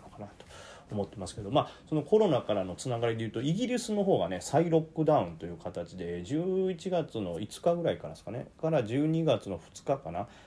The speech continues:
えー、再びロックダウンするということで、これ、あの、えーと、ニュースでは十一月の一日に出てたんかな。はい、出てたっていうのもあるんで、十一月の一日にニュースが出たということは、こう、まあね、もちろん相場がないタイミングなので、はい、これちょっともしかしたらこう、ま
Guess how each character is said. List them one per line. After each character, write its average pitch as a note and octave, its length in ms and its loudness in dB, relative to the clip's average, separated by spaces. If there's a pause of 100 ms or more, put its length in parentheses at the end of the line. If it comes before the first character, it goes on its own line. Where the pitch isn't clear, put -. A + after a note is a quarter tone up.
(140)
え F#2 160 0
ー、 - 240 2
再 B2+ 100 4
び A#2 120 0
ロ C3+ 200 4
ッ - 60 -18
ク C3+ 80 -2
ダ C3+ 140 4
ウ G#2 80 0
ン F2+ 60 -8
す - 120 -8
る G2 80 -2
と - 80 -10
い F2 60 -6
う - 20 -6
こ F2+ 80 -4
と F2+ 80 -4
で、 F2+ 60 -4
こ - 140 -2
れ、 E3+ 120 4
あ D#3 80 6
の、 D3 280 0 (120)
え G2+ 240 0
ー - 40 -18
と、 G#2 60 -4
ニ C#3+ 160 0
ュ E3+ 40 -2
ー D3+ 40 0
ス - 140 -10
で F#2+ 80 -4
は F2+ 80 -2
十 B2 160 -2
一 D3 120 -6
月 D#3 180 0
の F2+ 80 -4
一 - 100 -10
日 D#3 400 -4
に D#2+ 60 -6
出 E2+ 100 -8
て - 100 -18
た D#2+ 120 -10
ん E2 60 -14
か E2+ 100 -10
な。 B2+ 160 -8 (460)
は F#2 180 0
い、 D#2+ 140 -8
出 B2 140 -4
て C3+ 140 -2
た A2 140 2
っ - 60 -2
て - 140 -6
い G2+ 40 0
う - 20 2
の F#2+ 100 -2
も E2+ 140 0
あ F2 40 2
る G2+ 100 0
ん F2+ 180 -4
で、 G2+ 200 0 (140)
十 B2+ 80 -2
一 D#3+ 140 -2
月 G3 120 0
の C3+ 60 2
一 B2+ 260 -2
日 D3 240 2
に G#2+ 80 0
ニ G#2+ 140 0
ュ B2 60 0
ー - 20 -2
ス G#2 140 -8
が F#2+ 80 2
出 G2 120 -2
た F#2+ 140 0
と F#2 100 -4
い F#2 40 -2
う - 20 -6
こ F#2 100 -2
と F2+ 120 -4
は、 E2 60 -8
こ F2+ 360 -4
う、 - 20 -10
ま G#2 140 -8
あ - 20 -14
ね、 G#2 160 -10 (120)
も G#2 120 -4
ち B2+ 140 -8
ろ A2+ 120 -2
ん A2+ 200 -6
相 A2 240 0
場 A#2 140 4
が A#2+ 80 2
な A2 180 6
い C#3 100 2
タ G2 180 -2
イ G2 40 -2
ミ G2 140 -4
ン G2 60 -4
グ G2 100 -2
な F2 80 -4
の F#2 120 -4
で、 F#2 220 -2 (500)
は F#2 220 -2
い、 F#2 100 -6
こ C#3 120 -2
れ D3 60 0
ち D3 80 -2
ょ F3+ 40 2
っ E3+ 60 -4
と C#3+ 80 -4
も C3 100 0
し B2 80 -4
か A2+ 80 -2
し F#2+ 60 -6
た G2+ 60 -2
ら F#2 60 -4
こ F#2 300 -4
う、 - 20 -4
ま A2 200 -2